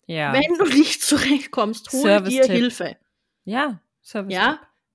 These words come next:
Speaker 1: Mhm.
Speaker 2: Hol dir ein Coaching, eine Beratung, äh, irgendwas. Ja, immer
Speaker 1: Ja.
Speaker 2: holen, das ist auf jeden Fall die Abkürzung, bevor man Ewigkeiten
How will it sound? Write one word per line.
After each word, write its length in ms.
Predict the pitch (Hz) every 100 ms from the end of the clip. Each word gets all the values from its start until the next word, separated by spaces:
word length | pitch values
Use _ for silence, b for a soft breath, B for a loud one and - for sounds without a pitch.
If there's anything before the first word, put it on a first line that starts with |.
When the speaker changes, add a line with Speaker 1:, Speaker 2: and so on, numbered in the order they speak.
| _ -
Speaker 1:
Mhm. 260 | 170 180 240
Speaker 2:
Hol 420 | 226 277 339 339
dir 300 | 269 285 302
ein 140 | 277 277
Coaching, 720 | 262 269 - 220 180 185 240
eine 100 | 285
Beratung, 960 | 294 254 240 262 285 - 180 175 185 _ -
äh, 160 | 113 -
irgendwas. 1000 | - 269 320 320 262 220 233 - - - _ _ _ _ 196
Ja, 400 | 185 208 233 _
immer 380 | - 254 277 269 185
Speaker 1:
Ja. 80 | 233
Speaker 2:
holen, 320 | 247 254 247
das 180 | 208 220
ist 100 | -
auf 140 | 196
jeden 300 | 220 240 262
Fall 260 | 262 208 214
die 160 | 220
Abkürzung, 540 | 196 - 220 196 202 190
bevor 260 | 185 247
man 160 | 262 240
Ewigkeiten 840 | - 226 233 - 202 196 214 208